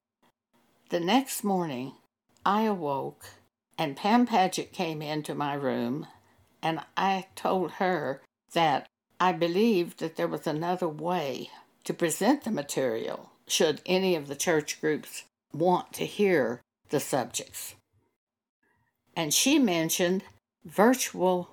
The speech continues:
presentations, which in the year twenty twenty-one everybody was doing because of the coronavirus. I'd also had another problem come to me concerning going out into churches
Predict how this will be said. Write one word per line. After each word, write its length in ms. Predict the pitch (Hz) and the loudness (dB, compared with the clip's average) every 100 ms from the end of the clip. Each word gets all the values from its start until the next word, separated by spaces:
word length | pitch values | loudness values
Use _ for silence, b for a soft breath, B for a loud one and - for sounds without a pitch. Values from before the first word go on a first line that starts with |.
| _ | _
presentations, 1300 | - 196 185 185 180 214 214 214 - 127 - - - _ _ _ _ _ _ _ _ _ - | 0 2 2 -2 -2 -2 0 -2 -6 -10 -14 -20 -20 _ _ _ _ _ _ _ _ _ 6
which 260 | 226 226 | 8 8
in 100 | 214 | 4
the 100 | 202 | 4
year 280 | 185 220 208 - | 4 4 4 2
twenty 400 | - 262 233 190 | 2 2 2 -2
twenty-one 960 | - 196 175 165 160 165 147 127 139 - _ _ _ _ _ | -2 -2 0 -2 -4 -2 -2 -6 -10 -12 _ _ _ _ _
everybody 520 | 277 330 302 269 240 | 4 6 6 4 4
was 260 | 220 196 - | 4 2 4
doing 420 | 196 175 123 135 _ _ _ - | 4 4 0 -8 _ _ _ -4
because 500 | 190 - 202 202 - - | -4 0 0 0 -4 2
of 260 | 202 196 - | 2 2 -2
the 80 | 214 | -2
coronavirus. 1160 | 214 196 269 269 - 120 107 - - - - - _ _ _ _ _ _ _ _ _ _ - - | 0 0 2 0 0 -2 -2 -8 -12 -14 -16 -18 _ _ _ _ _ _ _ _ _ _ -6 4
I'd 180 | 233 214 | 6 8
also 380 | 254 320 185 | 6 4 0
had 260 | 190 196 170 | 2 0 0
another 540 | 165 175 180 175 156 - | -2 0 0 0 -2 -4
problem 540 | - 180 233 349 185 - | 2 4 6 4 0 -2
come 320 | - 135 127 | -6 -6 -6
to 100 | - | -8
me 340 | 127 127 147 190 | -6 -2 -2 -4
concerning 800 | - 165 - 196 285 254 139 131 | -4 -6 -4 0 0 0 -2 -2
going 360 | 151 147 139 | 0 0 0
out 220 | 143 135 | 0 0
into 260 | 135 135 110 | -2 -4 -6
churches 600 | - 160 135 165 160 | -2 0 0 -2 -4